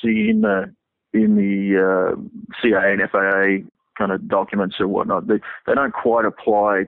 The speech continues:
to a longer line. You're, the sight picture from a, from a guy flying a thirty foot or a two hundred foot is really different. You know, you're looking at, like,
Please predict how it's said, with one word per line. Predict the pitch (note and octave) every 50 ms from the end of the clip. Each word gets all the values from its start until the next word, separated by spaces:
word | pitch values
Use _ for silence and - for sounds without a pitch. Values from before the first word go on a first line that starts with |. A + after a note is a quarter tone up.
| - -
to | A#2+ G#2+ G2+ F#2+ G2 F#2+ - -
a | - G2+
longer | G2+ G#2 G2+ G2+ G#2 G#2 G#2 G2
line. | F#2+ G2 F#2+ G2 F#2+ F#2 F#2 F2+ F2+ G2+
You're, | A2+ A#2 A#2 A#2 A2 F#2+ - _ _ _ _ -
the | A#2+ B2 A#2 A2+ - -
sight | C3 A#2+ B2 A#2+ -
picture | - B2+ A2 - - A2+ G#2 -
from | - A2 G#2+
a, | G#2 G2 F#2+ F#2+ - - - - - - - _ -
from | - A2 G#2+
a | G#2
guy | A2 G#2+ A2 G#2+ -
flying | - A#2 A2 G#2+ G#2
a | G2 F#2+ G2 - -
thirty | A2+ A2 A2 A2 G#2+ -
foot | - G#2+ G#2+ G#2
or | G#2 G2+ F#2+ F#2+ F#2
a | F#2 - - - - - - _ -
two | - B2 A2+
hundred | A2 G#2 G2+ - -
foot | - G#2+ G2+ G2+
is | F#2+ - - - -
really | G#2+ G#2+ G#2 G2 G2 G2
different. | F#2+ F#2+ G2 G2 - F#2 F#2 F2 - _
You | -
know, | G2+ G2+
you're | G#2 G2+ G2+ G2
looking | G2+ G#2 G2+ - G#2 G2
at, | G2 F#2 - _ - - - - - - _ -
like, | - G2